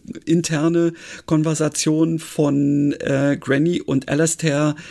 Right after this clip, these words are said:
äh, stattfindet, aber es ist hauptsächlich erstmal, äh, quasi Jonah, die da agiert und Freddy.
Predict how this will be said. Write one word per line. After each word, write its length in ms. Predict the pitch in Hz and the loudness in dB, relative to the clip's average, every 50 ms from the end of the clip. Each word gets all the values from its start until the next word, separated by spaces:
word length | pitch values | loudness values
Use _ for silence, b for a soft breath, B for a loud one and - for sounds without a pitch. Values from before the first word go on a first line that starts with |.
| B B B - | B B B -4
äh, 200 | - 143 131 131 - - | 0 2 2 2 0 0
stattfindet, 760 | - - - 135 151 160 - - - 208 208 214 220 - - - | -4 -2 0 0 -2 0 0 0 0 2 2 0 -2 -2 -2 -2
aber 360 | 147 147 151 151 151 151 - - | 0 2 2 2 0 0 0 -2
es 160 | 160 143 - | -2 -2 0
ist 240 | 160 - - - - | 0 0 -2 2 2
hauptsächlich 640 | 139 139 - - 180 165 160 - 165 160 - - | 2 2 2 2 0 2 2 2 0 0 0 -2
erstmal, 560 | 156 135 - - 156 143 139 139 139 143 139 139 B B B B B B B - - | 0 0 0 2 2 0 2 2 2 0 0 -2 B B B B B B B -14 -6
äh, 300 | - - - - - - | -6 -6 -6 -6 -12 -8
quasi 760 | - - - 143 135 147 147 135 143 151 143 139 147 - - - _ | -6 -2 -2 2 2 2 2 2 2 2 2 2 2 0 -2 -10 _
Jonah, 500 | 139 120 143 143 147 131 117 - - - _ - | -2 0 2 2 2 2 -2 -4 -10 -16 _ -4
die 140 | 120 117 107 | -2 0 0
da 180 | 107 104 110 | 2 0 0
agiert 440 | - - 120 113 107 110 127 131 - | 0 0 -2 -2 2 0 0 2 2
und 140 | - 135 120 | 0 0 0
Freddy. 440 | - - - 113 98 - - - | 0 0 0 0 0 0 -4 -6